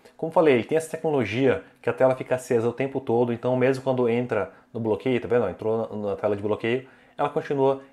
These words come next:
exibindo a hora, tá? Continua exibindo a watch face que você escolheu. E isso realmente é incrível. Mesmo tendo essa função, mesmo usando essa função, melhor dizendo,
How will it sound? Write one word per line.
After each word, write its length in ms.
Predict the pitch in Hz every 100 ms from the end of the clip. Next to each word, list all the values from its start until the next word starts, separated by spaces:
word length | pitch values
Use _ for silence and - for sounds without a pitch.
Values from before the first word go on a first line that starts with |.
| -
exibindo 540 | 131 127 113 110 110 - _ -
a 80 | 101
hora, 420 | 95 107 110 - _
tá? 180 | 95 95
Continua 460 | - 101 107 110 113
exibindo 300 | 104 104 110
a 40 |
watch 360 | 104 101 107 -
face 260 | 101 101
que 60 | 104
você 280 | 101 - 110
escolheu. 720 | 107 104 - - 90 87 80 - - _
E 120 | 120 123
isso 160 | 123
realmente 560 | 104 131 120 117 - -
é 180 | 110 113 113
incrível. 720 | 120 113 - 104 98 85 80 -
Mesmo 460 | 104 123 151 151 151 - _ _ _ _
tendo 200 | - 147
essa 160 | 160 -
função, 520 | 123 117 - 117 123
mesmo 320 | 131 107 123
usando 260 | 127 104 147
essa 140 | 143
função, 460 | 123 110 - 123 127 -
melhor 320 | 95 95 92
dizendo, 400 | 92 95 127